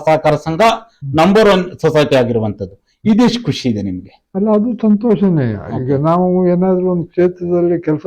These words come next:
Speaker 2: ಮಾಡ್ಬೇಕು ಅಂತ ಹೇಳಿದ್ರೆ ಅದಕ್ಕೆ ಸ-, ನಮ್ಮ <clears throat> ಸ್ಯಾಕ್ರಿಫೈಸ್ ಮಾಡ್ಬೇಕಾಗ್ತದೆ. ಆ, ಅವಾಗ ಖುಷಿ ಆಗೇ ಆಗ್ತದೆ. ಈಗ ಸುಮ್ನೆ
Speaker 1: ಓಕೆ.
Speaker 2: ಕೂತ್ಕೊಂಡ್ರೆ ಯಾವ್ದು ಆಗಲ್ಲ.
Speaker 1: ಹ್ಮ್,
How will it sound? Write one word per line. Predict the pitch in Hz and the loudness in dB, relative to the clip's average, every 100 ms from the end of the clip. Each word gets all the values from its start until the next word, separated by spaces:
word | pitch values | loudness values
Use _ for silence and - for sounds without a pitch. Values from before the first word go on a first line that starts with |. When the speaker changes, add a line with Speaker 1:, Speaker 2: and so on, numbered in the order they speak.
| 175 | -4
Speaker 2:
ಮಾಡ್ಬೇಕು | 165 160 156 - 170 | -2 -2 -4 -6 -10
ಅಂತ | 156 165 | -8 -8
ಹೇಳಿದ್ರೆ | 156 185 254 214 _ _ _ _ _ - | -6 -4 -6 -8 _ _ _ _ _ -2
ಅದಕ್ಕೆ | 202 185 208 185 | 0 0 0 0
ಸ-, | - 156 - - | 0 -8 -10 -4
ನಮ್ಮ | 190 156 160 151 143 - | 0 2 2 2 0 -2
<clears throat> | - 135 123 | -2 -2 0
ಸ್ಯಾಕ್ರಿಫೈಸ್ | 151 165 170 190 170 151 | 0 0 -4 -2 -2 0
ಮಾಡ್ಬೇಕಾಗ್ತದೆ. | 147 143 135 135 139 123 - 135 196 208 240 _ _ _ _ 214 | -4 -2 -4 -6 -8 -8 -8 -6 -6 -8 -10 _ _ _ _ -4
ಆ, | |
ಅವಾಗ | 214 208 190 190 180 | 0 0 2 2 0
ಖುಷಿ | 170 202 - 196 | -2 -2 0 0
ಆಗೇ | 175 160 160 | 2 2 2
ಆಗ್ತದೆ. | 160 127 - 123 104 117 - 120 | 2 0 -4 -10 -10 -12 -12 -12
ಈಗ | - | -6
ಸುಮ್ನೆ | 139 180 | -2 0
Speaker 1:
ಓಕೆ. | 190 | 0
Speaker 2:
ಕೂತ್ಕೊಂಡ್ರೆ | - 196 196 190 185 175 | 0 0 0 0 2 2
ಯಾವ್ದು | 160 143 147 143 | 2 0 -2 -4
ಆಗಲ್ಲ. | 123 120 - 123 | -4 -8 -12 -18
Speaker 1:
ಹ್ಮ್, | - _ - 117 98 | -20 _ -8 -6 -6